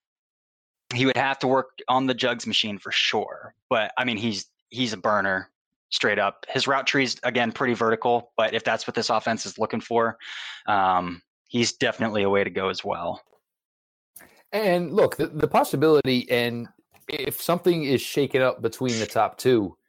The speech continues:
Speaker 2: that automatically brings in the possibility of this maybe isn't a one trip to the wide receiver position, Corey. It could be two trips. And so that puts you to later on. Isaiah McCoy probably fits in that spot.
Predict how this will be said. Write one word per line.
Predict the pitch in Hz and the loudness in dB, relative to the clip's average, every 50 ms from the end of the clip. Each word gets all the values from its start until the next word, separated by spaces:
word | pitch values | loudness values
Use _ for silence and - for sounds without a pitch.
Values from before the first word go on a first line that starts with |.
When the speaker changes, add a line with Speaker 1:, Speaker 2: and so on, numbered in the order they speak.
| _ _ _ _ _ _ _ _ _ _ _ | _ _ _ _ _ _ _ _ _ _ _
Speaker 2:
that | - 120 147 | 2 4 4
automatically | 131 170 160 151 147 143 139 135 110 123 123 | 6 6 4 4 4 2 2 2 2 0 0
brings | 101 131 131 123 113 117 | 2 0 0 0 -2 -4
in | 123 | -6
the | 120 | -4
possibility | - - 117 113 - - 117 107 117 113 117 117 113 107 | 0 2 2 2 2 0 -2 -2 0 0 0 0 0 0
of | 104 104 101 92 - - | 0 0 -2 -4 -2 0
this | 127 117 - - | 0 0 0 0
maybe | 131 131 135 135 135 120 127 | 0 0 2 0 0 0 -2
isn't | 110 110 117 | -2 -2 -2
a | 110 104 | -2 -2
one | 104 104 113 120 123 127 | -2 0 0 0 0 -2
trip | 120 - - - 107 90 - - _ _ _ _ _ _ _ _ | -4 -4 -2 0 0 0 -2 -6 _ _ _ _ _ _ _ _
to | - 135 | -4 -2
the | 120 117 | -2 0
wide | 107 104 104 107 101 101 | 2 2 2 2 0 -2
receiver | 95 - - 120 101 98 95 | -4 -2 -2 -2 -2 -2 -4
position, | - 95 87 - 92 - - 101 92 80 _ _ _ _ _ _ _ | -6 -6 -6 -6 -6 -6 -8 -10 -12 -12 _ _ _ _ _ _ _
Corey. | - - 113 110 101 95 92 85 - _ _ _ _ _ _ _ _ - | 0 2 4 4 4 2 -2 -4 -8 _ _ _ _ _ _ _ _ -2
It | - 123 104 | 0 0 0
could | - 139 131 | 0 0 0
be | 107 127 117 104 | 2 2 0 0
two | - - - - 117 107 | -2 -4 -4 -2 -2 -2
trips. | - - 104 80 - - - - - _ _ _ _ _ _ _ | -2 -4 -6 -6 -6 -10 -14 -18 -20 _ _ _ _ _ _ _
And | - 110 117 113 113 113 113 113 117 113 107 - | -4 -4 -2 0 0 0 0 0 -2 -4 -4 -6
so | - - - 123 | -4 -2 2 4
that | 113 131 151 - | 4 4 4 4
puts | - 160 151 147 - | 2 2 2 2 0
you | 160 147 135 | -2 -2 -2
to | - - 165 139 | -2 -4 -2 -2
later | 120 120 123 139 156 156 156 151 139 - - 135 | 0 2 4 4 4 4 4 2 0 0 0 0
on. | 135 151 147 127 107 107 110 131 131 - - | 2 2 2 2 2 0 -2 -4 -6 -2 0
Isaiah | 101 101 92 113 123 127 | 0 2 2 2 2 2
McCoy | 117 107 - - 127 120 117 - | 0 -2 0 0 2 2 2 2
probably | - 110 104 107 104 104 107 | 0 -4 -4 -6 -6 -6 -8
fits | 98 - - 117 - - | -6 -4 -6 -6 -4 -4
in | 107 | -6
that | 101 101 98 | -6 -6 -8
spot. | - - - 104 101 101 | -6 -4 0 0 0 0